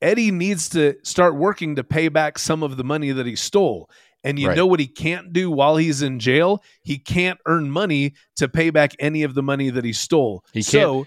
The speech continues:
Speaker 2: he can't, he can't commit another fraud to pay back millions of dollars.
Speaker 1: <laughs> Right, right, exactly. There's, well, there's that too. But if he, as long as he steals from someone that's not the multi-state lie, somebody
Speaker 2: Right.
Speaker 1: who deser-, as long as he's like a Robin Hood kind of stealing,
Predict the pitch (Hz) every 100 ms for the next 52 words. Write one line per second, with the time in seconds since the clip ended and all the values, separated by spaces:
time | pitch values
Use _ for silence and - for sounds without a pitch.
0 | - 135 165 175 156 139 175 185 175 156
1 | 170 147 147 110 - 156 143 98 98 123
2 | 117 110 101 120 120 107 87 87 113 113
3 | 67 - - - 165 151 127 117 139 131
4 | 107 - 131 139 127 117 135 170 175 170
5 | 170 185 175 151 165 104 - _ _ 127
6 | 165 135 113 _ _ - 151 165 151 160
7 | 180 180 190 240 196 185 156 180 180 156
8 | 160 143 165 156 139 131 147 143 139 127
9 | 127 123 113 - 110 113 110 104 _ -
10 | 208 214 185 131 95 - - _ _ -
11 | 156 180 151 131 151 147 220 220 170 175
12 | 151 151 135 120 135 135 123 110 110 101
13 | - 107 98 - - 95 92 87